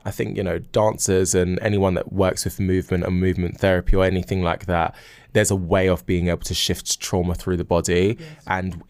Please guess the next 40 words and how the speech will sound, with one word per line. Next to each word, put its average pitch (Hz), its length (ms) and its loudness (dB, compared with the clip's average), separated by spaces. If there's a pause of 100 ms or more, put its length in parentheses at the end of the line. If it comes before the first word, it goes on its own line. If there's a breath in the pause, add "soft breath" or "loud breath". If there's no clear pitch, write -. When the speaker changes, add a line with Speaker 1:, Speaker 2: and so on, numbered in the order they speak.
Speaker 1:
whether 104 300 0
that's - 380 -2
you 92 80 -2
physically 98 420 -2
dancing 90 480 0
or 87 100 2
seeing 95 360 0
it 92 120 -2
being 92 220 0
released 85 400 -2
through 87 140 -4
other 92 200 -2
people, 90 460 0
or 82 240 2 (420 loud breath)
that, - 240 -2 (220)
that 92 180 0
real 95 280 0
process 95 500 -2
of, - 220 -4
you 98 40 -2
know, 87 140 0
beginning, 82 680 -2 (240 loud breath)
middle 95 400 2
and 87 160 0
end, 90 340 0
and 82 140 -2
understanding 90 680 0
that 78 160 -2
journey 90 400 2
and 80 120 -2
applying 87 500 -2
the, - 180 -4
the 104 80 -2
emotions 90 600 0
that 85 280 -2 (280 loud breath)
have - 200 -6
come 95 240 0
within 92 320 0
that 87 200 0
journey 85 580 0